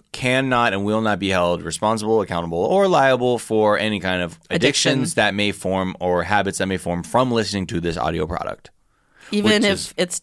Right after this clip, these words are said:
Speaker 2: the addiction to our beautiful voices.
Speaker 1: Mm-hmm,
Speaker 2: Mm-hmm.
Speaker 1: exactly. So knowing that,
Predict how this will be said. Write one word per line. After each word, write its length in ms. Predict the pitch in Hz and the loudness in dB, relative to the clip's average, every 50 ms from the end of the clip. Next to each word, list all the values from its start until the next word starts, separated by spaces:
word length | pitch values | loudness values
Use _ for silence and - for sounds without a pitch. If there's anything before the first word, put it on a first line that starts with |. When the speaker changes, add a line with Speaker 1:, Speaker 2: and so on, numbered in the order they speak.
| _ _ - | _ _ -2
Speaker 2:
the 120 | - 175 | 0 0
addiction 380 | 156 160 165 156 - - 160 175 | 2 2 0 -2 -2 -4 -6 -4
to 140 | - 175 | -2 0
our 100 | 160 143 | 2 2
beautiful 400 | 147 156 143 - 156 - 135 127 | 0 0 -4 -6 -6 -6 -6 -6
voices. 540 | 131 101 82 156 - - - - - - - _ _ _ _ _ _ | -6 -6 -8 -8 -8 -10 -10 -10 -12 -12 -14 _ _ _ _ _ _
Speaker 1:
Mm-hmm, 160 | 107 101 107 | -6 -2 -2
Speaker 2:
Mm-hmm. 360 | 107 110 113 - - _ - | -2 -2 -4 -6 -12 _ -6
Speaker 1:
exactly. 440 | 160 160 - 80 78 - - - - - _ _ _ _ - - - _ _ _ - _ _ _ _ _ _ _ _ _ _ _ - | -2 -2 -2 -2 -2 -6 -10 -14 -16 -18 _ _ _ _ -16 -16 -16 _ _ _ -20 _ _ _ _ _ _ _ _ _ _ _ -2
So 140 | - 107 | 0 2
knowing 240 | 104 107 110 120 120 | 4 4 4 4 4
that, 280 | 110 101 101 101 - | 4 4 2 2 0